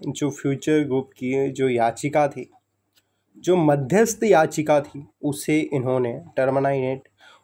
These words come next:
और इन्हो-, इन्होंने इसे बिल्कुल खारिज यहाँ पर कर दिया है, रिजेक्ट यहाँ पर कर दिया है। अ, फ्यूचर ग्रुप की यहाँ पर जो याचिका थी, उसे यहाँ पर रिजेक्ट कर दिया है।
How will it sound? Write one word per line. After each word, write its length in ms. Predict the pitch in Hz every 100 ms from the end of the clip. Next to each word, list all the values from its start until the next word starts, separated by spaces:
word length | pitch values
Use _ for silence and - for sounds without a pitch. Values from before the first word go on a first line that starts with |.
| -
और 100 | 139
इन्हो-, 480 | 156 170 170 -
इन्होंने 480 | 156 156 165 151 156
इसे 440 | - 135 - 127 135
बिल्कुल 680 | 127 135 139 - 131 135 -
खारिज 420 | 135 165 214 165
यहाँ 180 | 127 120
पर 180 | 135
कर 200 | 123 131
दिया 240 | 127 123 131
है, 80 | 135
रिजेक्ट 440 | 107 - 180 180
यहाँ 180 | 143 123
पर 180 | 127 120
कर 220 | 131 123
दिया 280 | 123 123 123
है। 200 | 131 151 _ - - _ -
अ, 220 | 123 127
फ्यूचर 460 | 127 - 139 156 151
ग्रुप 300 | 135 135 -
की 220 | 143 143 143
यहाँ 160 | 123
पर 180 | 123 139
जो 120 | 131
याचिका 500 | 127 113 110 135 139
थी, 140 | 135 131
उसे 280 | 131 -
यहाँ 240 | 127 - 123
पर 100 | 123
रिजेक्ट 340 | 120 120 123
कर 200 | - 120
दिया 260 | 123 131 127
है। 180 | 123